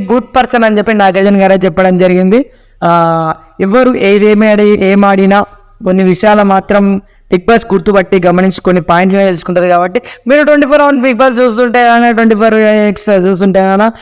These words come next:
మీ ఎవరి మీద ఎలాంటి ఉద్దేశాలు ఉన్నా కామెంట్లు చేయండి, పట్టపట్ట పెట్టేసేయరు.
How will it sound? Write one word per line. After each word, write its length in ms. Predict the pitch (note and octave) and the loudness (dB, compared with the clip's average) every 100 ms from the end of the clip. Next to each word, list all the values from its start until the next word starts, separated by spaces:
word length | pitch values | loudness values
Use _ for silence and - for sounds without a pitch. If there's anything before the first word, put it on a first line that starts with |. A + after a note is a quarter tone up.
| - - | -16 -4
మీ 100 | E3+ | 0
ఎవరి 600 | A3 A3+ A3+ A3+ A3+ G#3+ | 2 2 2 0 0 0
మీద 180 | G3+ G#3 | 0 0
ఎలాంటి 420 | G3 F#3 G3 G3+ F#3+ | 2 2 2 0 0
ఉద్దేశాలు 320 | G3 G3+ F#3 | -2 -2 0
ఉన్నా 140 | G#3 | 0
కామెంట్లు 460 | G#3+ G3 G#3 G#3+ G#3+ | 0 0 2 2 0
చేయండి, 680 | E3+ F3+ G3 G3+ G#3+ B3+ - - - | 0 -2 0 2 2 0 -6 -8 -2
పట్టపట్ట 440 | G3 A3+ A3+ A3 | 0 2 2 0
పెట్టేసేయరు. 600 | G#3 G3+ G3 G3+ G3 G#3+ | 0 0 0 0 0 0